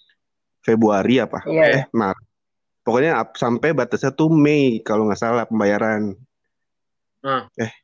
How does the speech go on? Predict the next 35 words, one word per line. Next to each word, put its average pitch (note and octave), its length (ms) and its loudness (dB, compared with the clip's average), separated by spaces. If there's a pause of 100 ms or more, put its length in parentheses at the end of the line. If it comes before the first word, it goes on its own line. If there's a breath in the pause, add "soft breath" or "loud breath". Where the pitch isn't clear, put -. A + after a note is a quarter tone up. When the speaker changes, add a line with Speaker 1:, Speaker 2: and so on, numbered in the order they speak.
(760)
Speaker 1:
iya A2 140 4
pokoknya A2 180 2
bulan A#2 220 2
Sep-, - 260 -4
terus D3 240 -2 (400 soft breath)
setelah A#2 480 -2
masuknya A2 320 -2
covid G2+ 320 -2
ini B2+ 400 2
dan G2 240 -2
P G2 80 0
S F#2 80 -2
B G2 160 -4
B F#2+ 80 -6
segala F#2+ 240 -2
macam G2 240 -2
diundur-undur G#2 560 2
terus B2 320 -2
batas G2+ 320 -2
akhir A#2+ 240 -4
pembayaran. G2+ 640 -2
Speaker 3:
Hmm. A#2 260 -14 (640)
Speaker 1:
Nah, G#2+ 240 0
di G#2+ 80 2
titik A#2 320 0
itu D3 80 0
gue E3 80 2
masih D3+ 240 2
optimis C3+ 400 0
tuh, B2+ 80 2
gue G2 240 -4
bisa A2 160 -2
lah G#2 80 0
gue G#2+ 160 0
wisuda, F#2+ 480 -2